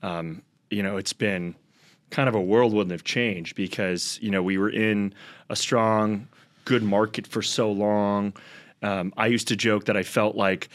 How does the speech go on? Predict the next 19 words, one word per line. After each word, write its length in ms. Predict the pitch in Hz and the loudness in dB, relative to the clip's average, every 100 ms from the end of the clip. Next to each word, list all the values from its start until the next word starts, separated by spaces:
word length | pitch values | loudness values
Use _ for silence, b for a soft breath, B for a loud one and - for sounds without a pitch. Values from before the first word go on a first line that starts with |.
| B B B - | B B B -6
you 80 | |
know, 80 | 107 107 | -4 0
even 320 | 120 123 117 | 2 2 2
back 260 | 113 107 - | 2 0 -2
in 100 | 104 | -2
two 160 | 131 | 0
thousand 300 | 110 110 104 | 0 0 -2
fourteen, 560 | - 110 110 120 113 107 | 0 0 0 0 0 0
when 120 | 104 | 0
I 100 | 110 | 0
started 560 | 113 120 117 113 101 - | 2 2 4 2 -2 -4
Stillwater, 720 | - 147 123 92 90 87 87 B B B - | 2 4 4 2 0 -2 -6 B B B -2
uh, 120 | 107 | 0
there 140 | 101 | 4
were 80 | 104 | 2
people 280 | 98 117 113 | 2 -2 0
who 60 | 104 | 0
said, 220 | - 110 | 0 0
"Oh, 220 | 123 127 | 0 0